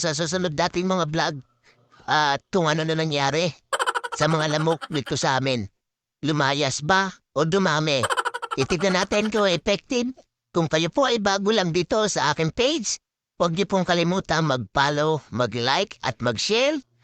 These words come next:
At marami pa akong mga share, isi-share sa inyo na nakakatawa pero tapakipakinabang. Pwede niyo pong gamitin sa inyong mga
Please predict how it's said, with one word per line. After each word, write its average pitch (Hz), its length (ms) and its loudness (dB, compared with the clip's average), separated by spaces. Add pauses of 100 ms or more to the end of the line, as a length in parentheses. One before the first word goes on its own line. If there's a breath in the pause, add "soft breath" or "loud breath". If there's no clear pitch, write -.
At 233 160 -2
marami 269 480 2
pa 208 240 0
akong 254 160 0
mga 185 280 0
share, 165 280 -2
isi-share 180 480 0
sa 143 160 0
inyo 131 400 0 (400)
na 143 440 2 (520)
nakakatawa 190 840 2 (120)
pero 131 560 0 (640)
tapakipakinabang. 120 1120 0 (360)
Pwede 147 240 -2
niyo 160 160 0
pong 156 200 -2
gamitin 135 560 -2 (280)
sa 156 160 -2
inyong 147 240 0
mga 139 220 0